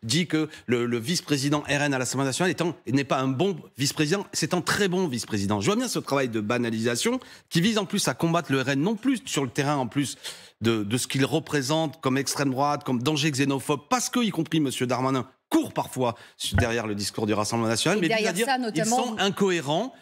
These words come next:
Speaker 1: ce qui ne veut rien dire du point de vue des idées, parce que monsieur Macron aussi est un homme incohérent. Monsieur Macron, par exemple, se fait élire au second tour en disant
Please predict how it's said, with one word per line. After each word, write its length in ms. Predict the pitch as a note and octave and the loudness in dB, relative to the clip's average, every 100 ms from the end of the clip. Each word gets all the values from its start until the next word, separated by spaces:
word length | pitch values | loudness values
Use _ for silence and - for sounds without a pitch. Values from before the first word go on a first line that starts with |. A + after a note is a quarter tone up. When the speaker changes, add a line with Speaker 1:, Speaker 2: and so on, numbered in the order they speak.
| - - | -16 0
Speaker 1:
ce 140 | - | 0
qui 160 | G3 A#3 | 2 2
ne 100 | G3+ | 2
veut 160 | E3+ | 0
rien 300 | C#3+ D#3+ F#3+ | 0 2 2
dire 240 | F3 G#3+ F3 | 2 0 0
du 100 | C#3 | 0
point 160 | C3+ | 0
de 60 | C3 | 0
vue 120 | C#3+ | 0
des 220 | B2+ A2 | 0 0
idées, 180 | A2 G#2 | 0 0
parce 160 | G2 - | -2 -2
que 100 | A2+ | 0
monsieur 260 | B2 - | 0 2
Macron 340 | C3+ C3 F3 D3 | 0 0 0 0
aussi 240 | B2+ F3+ | 0 0
est 160 | B2 A2 | 0 0
un 80 | |
homme 140 | B2 A2+ | 0 0
incohérent. 480 | G2 G#2+ G2 F#2+ F2+ - - | 0 0 2 0 -2 -12 -2
Monsieur 220 | G2+ - | 0 2
Macron, 320 | B2 A#2 D3 | 2 0 -2
par 120 | C#3+ A2 | 0 0
exemple, 160 | B2+ | 0
se 120 | - A#2+ | -2 -2
fait 160 | B2+ | 0
élire 180 | B2 C3 | 0 0
au 60 | A#2 | 0
second 260 | D3 C3+ | -2 -2
tour 160 | B2 D3 | 0 0
en 80 | C3+ | 0
disant 340 | A#2+ C3+ | 0 0